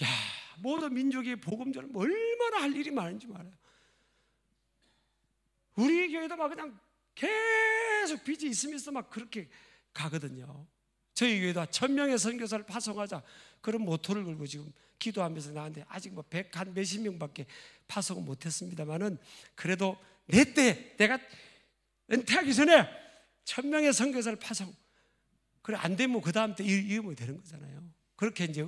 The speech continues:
저희 교회도 막 선교돼. 근데 뭐가 필요한지 아세요? 사람과 돈이에요. 사람과도. 끝이 없으니까. 모든 민족이 끝이 없잖아요.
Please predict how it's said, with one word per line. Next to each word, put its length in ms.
저희 260
교회도 220
막 80
선교돼. 340
근데 280
뭐가 240
필요한지 440
아세요? 380
사람과 640
돈이에요. 600
사람과도. 680
끝이 280
없으니까. 500
모든 320
민족이 380
끝이 280
없잖아요. 340